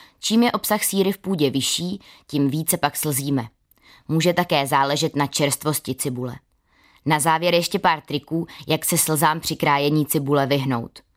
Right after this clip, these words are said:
Můžete krájet v potápěčských brýlích, které zakrývají oči i nos, nebo zkusit brýle lyžařské, pak budete chráněni,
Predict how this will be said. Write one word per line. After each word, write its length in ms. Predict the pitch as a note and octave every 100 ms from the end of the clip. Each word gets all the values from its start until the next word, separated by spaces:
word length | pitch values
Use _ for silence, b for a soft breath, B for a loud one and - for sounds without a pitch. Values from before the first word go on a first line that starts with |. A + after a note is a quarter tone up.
| b b b b
Můžete 420 | E3+ D#3+ E3 E3
krájet 380 | F3 E3 E3 F3+
v 60 | -
potápěčských 760 | C#3 C3+ C#3 C#3+ C3 - D3+
brýlích, 480 | C#3 D#3 D#3 E3+ -
které 320 | - E3 D#3
zakrývají 580 | D3 D3+ D#3 D#3 D#3 D#3+
oči 260 | - D#3 F#3
i 160 | C#3+
nos, 300 | C3 D3+ - - B B
nebo 200 | A3+ A3+
zkusit 360 | A#3 A3+ G#3+ G3
brýle 440 | E3+ F#3+ F#3+ C#3+
lyžařské, 720 | C3 C3+ D3 - - E3 G3+ G#3+ b b
pak 140 | G3+
budete 340 | F#3+ G3+ G3 D3+
chráněni, 640 | D3 C3+ B2+ B2+ C3 F3+